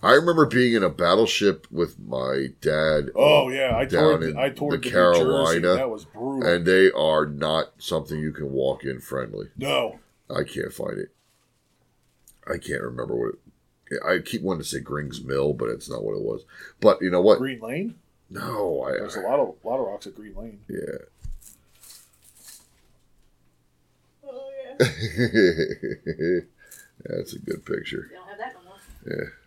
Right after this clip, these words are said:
Speaker 1: Boyd's Bears.
Speaker 2: Oh, wow.
Speaker 1: This is a, it, it, what was it going for? Two million?
Speaker 3: It's expensive.
Speaker 1: Yeah, it's empty. It,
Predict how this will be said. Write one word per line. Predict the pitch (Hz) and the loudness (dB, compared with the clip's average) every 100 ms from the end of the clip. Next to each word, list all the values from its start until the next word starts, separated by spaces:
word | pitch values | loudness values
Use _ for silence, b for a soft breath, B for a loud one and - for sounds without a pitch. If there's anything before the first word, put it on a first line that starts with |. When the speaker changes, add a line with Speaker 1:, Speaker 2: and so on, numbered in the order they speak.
| _ - | _ -4
Speaker 1:
Boyd's | - 71 | -2 -2
Bears. | - 67 64 - - _ _ _ _ _ _ - - _ _ B B | 0 2 2 0 -6 _ _ _ _ _ _ -20 -20 _ _ B B
Speaker 2:
Oh, | 95 | -14
wow. | 90 - | -8 0
Speaker 1:
This | 82 - | 0 0
is | 80 71 | -2 -2
a, | 67 - _ _ _ - | -4 -6 _ _ _ -8
it, | 58 - | -6 -6
it, | - | -10
what | - 87 | -6 -4
was | 110 | -4
it | 80 - | -6 -6
going | - - | -8 -8
for? | - - | -10 -12
Two | - 98 | -4 -2
million? | 85 95 113 117 _ _ _ _ _ _ _ - | 2 2 0 -6 _ _ _ _ _ _ _ -20
Speaker 3:
It's | - - | -20 -18
expensive. | 330 _ _ | -20 _ _
Speaker 1:
Yeah, | - - - - - - | -10 -10 -10 -18 -20 -10
it's | - - | -8 -6
empty. | - - - | -6 -6 -6
It, | 57 - | -8 -8